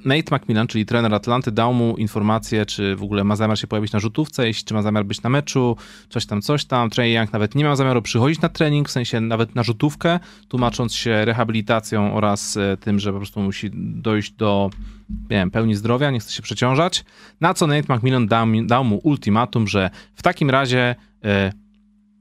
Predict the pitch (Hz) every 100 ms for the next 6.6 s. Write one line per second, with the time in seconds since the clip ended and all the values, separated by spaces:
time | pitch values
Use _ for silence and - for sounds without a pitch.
0 | _ - - _ _ _ 147 147 143 147
1 | 160 156 147 135 139 - 131 127 120 117
2 | 110 98 143 151 - 220 214 _ _ _
3 | _ _ _ _ _ _ _ _ _ 131
4 | 139 131 - 135 127 127 123 151 151 131
5 | 123 117 147 170 147 135 131 135 123 117
6 | 107 101 101 92 85